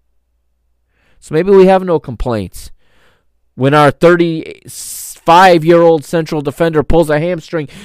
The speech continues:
and we don't even have another one to put in there. Oh, I got more. I got more coming up. This isn't gonna be your favorite episode of Mister Benfica, that's for sure. Uh, I got. <laughs> This is just,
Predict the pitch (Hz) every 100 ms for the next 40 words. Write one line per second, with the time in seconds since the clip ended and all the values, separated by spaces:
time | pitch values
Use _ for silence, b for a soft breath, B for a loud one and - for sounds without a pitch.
0 | 180 135 156 170 170 165 160 160 160 165
1 | 165 156 139 - 160 151 147 104 92 _
2 | _ _ _ _ _ _ _ _ _ _
3 | _ _ _ _ - - _ _ _ _
4 | - - _ _ - _ _ _ _ _
5 | _ _ _ _ _ _ _ _ _ _
6 | 92 90 107 98 95 95 73 147 139 127
7 | 107 - 107 92 78 - _ 120 123 151
8 | 135 131 110 127 113 104 110 101 104 95
9 | 110 101 101 98 - 95 101 92 90 98
10 | - 85 90 - 92 98 87 - - -
11 | 90 95 b b b b 95 95 85 104
12 | 107 98 - 147 427 b b b b b
13 | b b b b - 143 180 135 135 143
14 | -